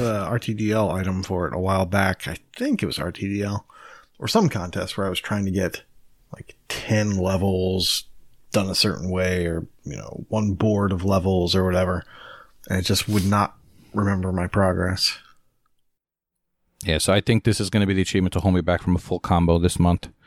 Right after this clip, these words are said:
Speaker 2: on R T D L. I need to complete all fifty, and I've done about thirty-seven of them.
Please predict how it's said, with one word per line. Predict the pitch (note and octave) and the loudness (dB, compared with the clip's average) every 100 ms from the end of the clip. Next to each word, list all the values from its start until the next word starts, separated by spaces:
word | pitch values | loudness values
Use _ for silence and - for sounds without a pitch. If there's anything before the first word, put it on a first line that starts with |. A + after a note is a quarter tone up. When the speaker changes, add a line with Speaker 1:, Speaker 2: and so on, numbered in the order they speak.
| - - _ _ _ _ - | -20 -20 _ _ _ _ 0
Speaker 2:
on | E2+ D#2+ | 2 2
R | - | 2
T | F#2 - | 0 0
D | F2 F#2 | 2 4
L. | F2 F2+ | 4 4
I | F2 | 4
need | F#2 F#2 | 2 4
to | |
complete | G2 F#2 G2 - | 2 4 2 4
all | G#2 | 4
fifty, | G2 G#2 - - G#2 G2+ | 4 2 2 2 2 2
and | - F2+ F2+ | 2 4 4
I've | F#2 | 2
done | - A2+ | 2 4
about | G#2 F#2 F2 - | 4 2 0 -4
thirty-seven | - E2 F#2 F#2+ F#2 - - - - - - - E2 G#2 A#2+ | -2 0 0 -2 -4 -6 -14 -14 -6 -2 0 0 0 2 2
of | A#2 | 2
them. | B2+ C#3 C#3 C3+ | 2 4 4 2